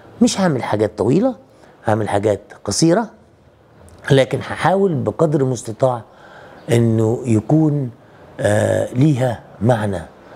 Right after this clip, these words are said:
من الرجل الذي كان يحمل، يحمل في يديه طول الوقت نعل الرسول، وسادة الرسول،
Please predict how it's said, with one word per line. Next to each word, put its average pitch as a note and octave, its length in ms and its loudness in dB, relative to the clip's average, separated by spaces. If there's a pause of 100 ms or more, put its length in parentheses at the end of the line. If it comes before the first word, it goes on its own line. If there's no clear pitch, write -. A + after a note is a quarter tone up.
(280)
من F3+ 240 4
الرجل G2+ 380 -2 (260)
الذي G2+ 300 0
كان A2+ 240 -2
يحمل، G2 500 -4 (180)
يحمل A2 480 0 (1600)
في C#3 160 6
يديه B2+ 300 2 (520)
طول F#3 200 2
الوقت - 560 -6 (320)
نعل C#3 360 2
الرسول، D3+ 480 0 (880)
وسادة B2+ 580 2
الرسول، C3 520 -2